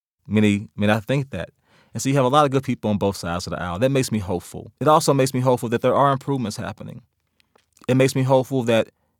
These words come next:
many police departments really want to provide the best service.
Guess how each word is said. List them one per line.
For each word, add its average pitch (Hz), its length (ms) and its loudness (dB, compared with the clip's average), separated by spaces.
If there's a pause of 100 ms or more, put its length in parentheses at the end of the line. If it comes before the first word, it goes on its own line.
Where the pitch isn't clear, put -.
many 131 160 0
police 131 300 -2
departments 117 680 -4 (640)
really 139 280 4
want 123 240 2
to 117 320 -4
provide 110 460 2
the 104 80 -4
best 101 220 -2
service. 113 600 -4